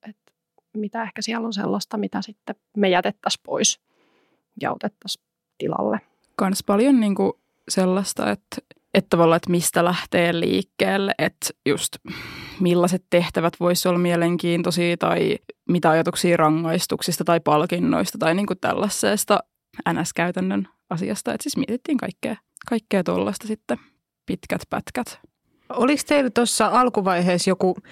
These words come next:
Speaker 3: miten sen sanoisi, sellainen koeaika, sellainen kokeilujakso, että oli niin kuin valmistauduttu siihen, että voi ottaa myös vähän pakkia, vai oliko se vaan suoraan, ku-,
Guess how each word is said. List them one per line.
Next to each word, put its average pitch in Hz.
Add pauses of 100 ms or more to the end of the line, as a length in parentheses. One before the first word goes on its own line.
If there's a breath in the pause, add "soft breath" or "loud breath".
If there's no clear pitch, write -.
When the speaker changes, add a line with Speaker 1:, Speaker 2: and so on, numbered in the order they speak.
(280 loud breath)
Speaker 3:
miten 196
sen 175
sanoisi, 175
sellainen 226
koeaika, 202
sellainen 240
kokeilujakso, 190
että 170 (400 loud breath)
oli 196
niin 185
kuin 180 (240)
valmistauduttu 180
siihen, 175
että 165
voi 170
ottaa 170
myös 175
vähän 180
pakkia, 175
vai 170
oliko 170
se 190
vaan 190
suoraan, 214 (640 loud breath)
ku-, 403